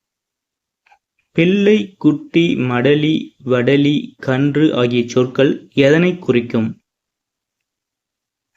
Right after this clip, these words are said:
ஆன்சர் பாத்தீங்கன்னா டி, இளம் பயிறு வகை. கொஸ்டின் நம்பர் ஃபைவ், ஒரு பொருள் தரும் பல சொற்கள்ல அணி.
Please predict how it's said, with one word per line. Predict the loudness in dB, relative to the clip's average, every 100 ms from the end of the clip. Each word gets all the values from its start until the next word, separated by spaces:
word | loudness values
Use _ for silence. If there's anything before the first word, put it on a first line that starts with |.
| -4
ஆன்சர் | 2 2 4 2 0
பாத்தீங்கன்னா | -2 -4 -6 -4 -2 -2 -2
டி, | -4 -4 -6 -16 _ _ _ _ -2
இளம் | 2 4 2 2
பயிறு | 2 2 2
வகை. | 0 0 -4 -6 _ _ _ _ _ -12 -2
கொஸ்டின் | 0 2 0
நம்பர் | 0 -2
ஃபைவ், | -2 0 0 -2 -8 _ _ _ _ _ _ _ -4
ஒரு | 2 4 4
பொருள் | 4 4 4
தரும் | 2 0 0 -2
பல | 0 0 0
சொற்கள்ல | 0 -4 -2 -2 0 0
அணி. | -4 -6 -4 -2 -4 -8